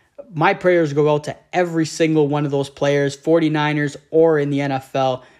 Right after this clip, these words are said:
that all went down, 'cause some of these guys are great play. If you're a fan of the game, a lot of those guys that I just named are ballers, and it sucks to see those guys go down.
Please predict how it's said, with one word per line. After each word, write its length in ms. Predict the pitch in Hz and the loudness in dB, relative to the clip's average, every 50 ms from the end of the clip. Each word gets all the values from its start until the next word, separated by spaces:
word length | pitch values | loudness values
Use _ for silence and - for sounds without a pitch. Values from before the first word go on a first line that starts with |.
| _ _ | _ _
that 120 | - 139 | -2 2
all 180 | 143 143 143 135 | 2 2 2 0
went 220 | 135 127 127 127 | -2 -6 -6 -6
down, 200 | - 139 135 131 | -4 -4 -4 -4
'cause 140 | 127 127 - | -6 -8 -6
some 180 | - 147 143 | -4 -4 -2
of 60 | - 156 | -2 -2
these 180 | 139 135 127 | -2 -4 -2
guys 260 | 139 151 147 143 131 | 0 0 0 0 -2
are 220 | 127 123 120 110 - _ | -2 -4 -6 -6 -10 _
great 400 | _ - 147 143 165 165 151 135 | _ -8 -2 2 2 2 2 0
play. 120 | - - 135 | -2 -4 -6
If 100 | 139 147 | -4 0
you're 140 | 269 311 220 | 0 0 0
a 20 | |
fan 280 | - - 196 202 202 185 | 0 0 -2 0 0 0
of 60 | 151 | -2
the 60 | 143 | -4
game, 540 | 123 117 135 147 175 196 220 240 247 247 - _ _ _ _ _ _ - | -4 -2 -2 -2 0 -2 -2 -4 -6 -8 -10 _ _ _ _ _ _ 0
a 60 | 165 | 0
lot 360 | 151 139 135 147 185 220 262 | 0 2 2 2 4 4 2
of 60 | 247 | 2
those 200 | 214 214 214 - | 2 0 -2 0
guys 280 | - 175 170 185 185 156 | 0 0 0 0 0 -2
that 100 | 160 143 | -2 -2
I 120 | 143 165 | 0 -2
just 220 | 165 160 170 156 139 | -2 -2 -4 -6 -4
named 340 | 135 135 156 190 220 233 - _ _ | -4 -2 -2 -4 -4 -8 -12 _ _
are 360 | 170 160 147 143 135 120 120 117 _ _ | -2 0 0 0 -2 -4 -8 -16 _ _
ballers, 560 | - 147 143 139 123 127 - - - - - _ _ _ _ | 0 0 2 0 -2 -4 -6 -12 -16 -18 -20 _ _ _ _
and 120 | 160 147 | -8 -8
it 140 | 139 135 - | -8 -8 -10
sucks 480 | - - - - 180 170 165 165 - | -14 -14 -4 0 0 0 0 -2 -8
to 100 | - - | -16 -16
see 160 | 147 - 156 147 | -8 -4 -4 -2
those 220 | 147 143 139 131 | -2 -2 -4 -2
guys 260 | 139 139 131 131 123 | 0 0 0 0 0
go 200 | 127 135 127 123 | -4 -6 -6 -4
down. 300 | 123 127 127 135 131 135 | -4 -4 -4 -4 -6 -8